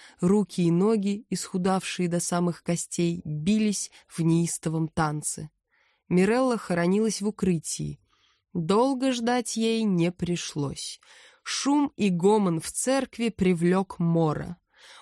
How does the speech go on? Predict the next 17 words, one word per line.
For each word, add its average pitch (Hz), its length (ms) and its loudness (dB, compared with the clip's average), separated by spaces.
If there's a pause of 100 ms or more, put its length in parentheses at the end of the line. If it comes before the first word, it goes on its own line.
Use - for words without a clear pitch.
(200)
Он 190 200 4
вошёл 196 420 0
через 170 400 -2
стену 175 460 0
предела 202 640 -2 (320)
и 185 100 0
застыл, 202 720 -2 (220)
любуясь 185 760 2
зрелищем. 147 880 -2 (800)
Сия 226 420 0
пляска 247 540 -2
смерти 208 840 -4 (100)
не 196 140 2
могла 214 340 0
оставить 208 540 -2
его 196 200 0
равнодушным. 190 880 -4